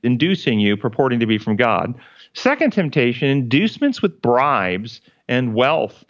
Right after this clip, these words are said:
of power or fame, a payoff of some kind. Do this and you will get ahead, to take matters into your own hands again.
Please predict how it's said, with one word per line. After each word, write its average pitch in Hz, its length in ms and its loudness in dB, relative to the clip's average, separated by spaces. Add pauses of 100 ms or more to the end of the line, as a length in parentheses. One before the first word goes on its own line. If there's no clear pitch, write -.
(140)
of 117 240 -4
power 139 440 0
or 131 40 -2
fame, 139 320 -2
a 110 60 -2
payoff 160 520 -2
of 101 140 -8
some 104 220 -6
kind. 87 480 -4
Do 170 180 0
this 143 340 0
and 110 160 -2
you 117 140 0
will 110 140 -2
get 107 180 0
ahead, 92 540 -4 (460)
to 131 100 -4
take 151 200 0
matters 113 360 0
into 101 100 -2
your 101 140 2
own 104 100 -2
hands 135 300 0
again. 90 260 -8